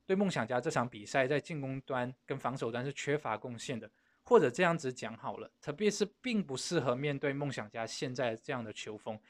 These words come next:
因为梦想家进攻发起点是 Tucker，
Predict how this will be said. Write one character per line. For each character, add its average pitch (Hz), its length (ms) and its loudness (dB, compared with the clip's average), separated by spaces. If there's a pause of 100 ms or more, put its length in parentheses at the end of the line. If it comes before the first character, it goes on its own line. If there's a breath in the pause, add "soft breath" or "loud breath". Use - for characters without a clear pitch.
(320 loud breath)
因 190 80 0
为 208 60 6
梦 220 180 8
想 123 200 2
家 135 180 6
进 175 220 0
攻 151 160 0
发 143 220 4
起 127 220 -6
点 120 180 -4
是 127 160 -4
Tucker， 131 400 -4